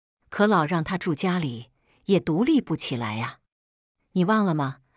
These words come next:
他以前总说，女人但凡拿家里一针一线都不算独立女性，只有完完全全靠自己的才配称得上独立。那哥对自己也是这么要求的吧？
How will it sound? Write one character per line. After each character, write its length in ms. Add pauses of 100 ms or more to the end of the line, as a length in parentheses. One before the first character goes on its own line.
(200)
他 160
以 140
前 240
总 200
说， 360 (400)
女 160
人 260
但 240
凡 240
拿 160
家 220
里 260
一 140
针 200
一 200
线 320 (260)
都 140
不 160
算 320
独 240
立 160
女 200
性， 280 (520)
只 140
有 160
完 300
完 180
全 260
全 360
靠 260
自 240
己 140
的 100
才 300
配 260 (240)
称 240
得 100
上 220
独 220
立。 240 (760)
那 140
哥 180
对 200
自 200
己 260
也 140
是 280 (200)
这 140
么 120
要 220
求 240
的 120
吧？ 240